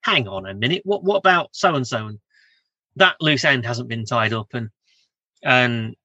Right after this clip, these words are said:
yeah, you've left me on a cliffhanger, and, and I didn't get any of that. It was, it was a, a, a beau-, a beautifully resolved bit of narrative, but equally,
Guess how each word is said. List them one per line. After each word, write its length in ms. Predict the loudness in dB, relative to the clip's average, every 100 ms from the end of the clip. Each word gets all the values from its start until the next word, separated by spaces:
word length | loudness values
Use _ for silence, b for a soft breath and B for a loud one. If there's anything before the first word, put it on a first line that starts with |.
| _ _ _ _ _ -20 _
yeah, 180 | -2 0
you've 220 | 2 2
left 180 | 2 2
me 60 |
on 80 | 0
a 60 | 0
cliffhanger, 580 | 0 0 -2 -6 -2 -2
and, 140 | -2
and 160 | -6 -8 _ B B B
I 40 |
didn't 160 | -2 2
get 100 | 4
any 200 | 4 4
of 100 | 4
that. 240 | 4 2 0
It 40 |
was, 140 | -6 -8
it 100 | -8
was 140 | -6
a, 60 | -6 _ _ _ _ -6
a, 100 | -6 -4
a 80 | -8 _ _
beau-, 320 | -4 0 0 0
a 80 | -4
beautifully 720 | -4 4 6 6 4 0 -2
resolved 760 | -2 -2 4 4 4 0 -6
bit 120 | -8 -6
of 80 |
narrative, 520 | 0 0 0 -4 -12 -12 _ _ b b b b _ _ _ _ _ _ -2
but 180 | 0 0 _ _ _ _ _ _ _ _
equally, 720 | 4 4 4 -4 -8 -8 -14